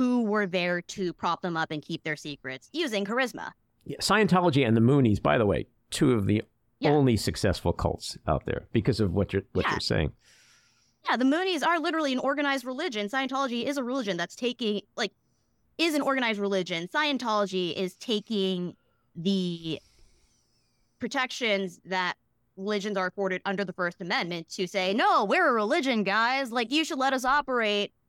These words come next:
Speaker 1: the way that a church does."
Speaker 2: Mm-hmm.
Speaker 1: Um, if you wanted to be real spicy about it, one could argue that the Catholic Church is a big cult.
Speaker 2: Oh my God, she said it, not me, but I totally agree with you.
Speaker 1: Uh, that
Speaker 2: We
Speaker 1: was
Speaker 2: should
Speaker 1: a
Speaker 2: end
Speaker 1: thought
Speaker 2: this convers-
Speaker 1: experiment.
Speaker 2: <laughs>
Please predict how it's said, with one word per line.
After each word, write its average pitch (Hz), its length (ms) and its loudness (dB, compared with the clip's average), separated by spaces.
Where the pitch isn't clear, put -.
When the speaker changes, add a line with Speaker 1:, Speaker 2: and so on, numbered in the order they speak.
Speaker 1:
the 240 80 -2
way 220 180 2
that 269 140 0
a 294 60 0
church 403 300 -2
does." 139 340 -4
Speaker 2:
Mm-hmm. 92 340 -6
Speaker 1:
Um, 185 340 -2
if 277 160 2
you 311 100 2
wanted 392 280 0
to 302 80 -2
be 247 120 4
real 214 240 2
spicy 208 600 -2
about 180 320 0
it, 185 120 -2
one 262 200 2
could - 200 -2
argue 233 380 -2
that - 160 -6
the 220 60 -4
Catholic 214 560 -4
Church 208 360 0
is 202 140 0
a 170 80 -2
big 214 300 -2
cult. 190 500 -4
Speaker 2:
Oh 170 240 8
my 175 180 6
God, 156 460 6
she - 300 4
said 196 280 6
it, 165 100 6
not 165 220 6
me, 170 400 6
but 87 100 4
I 82 60 6
totally 107 320 4
agree 101 180 6
with 64 120 4
you. - 60 2
Speaker 1:
Uh, 214 340 2
that 190 80 -2
Speaker 2:
We - 80 4
Speaker 1:
was 190 120 4
Speaker 2:
should 170 120 6
Speaker 1:
a 165 40 8
Speaker 2:
end 175 100 6
Speaker 1:
thought 185 40 6
Speaker 2:
this 185 120 4
convers- 147 360 4
Speaker 1:
experiment. 196 180 2
Speaker 2:
<laughs> - 160 -8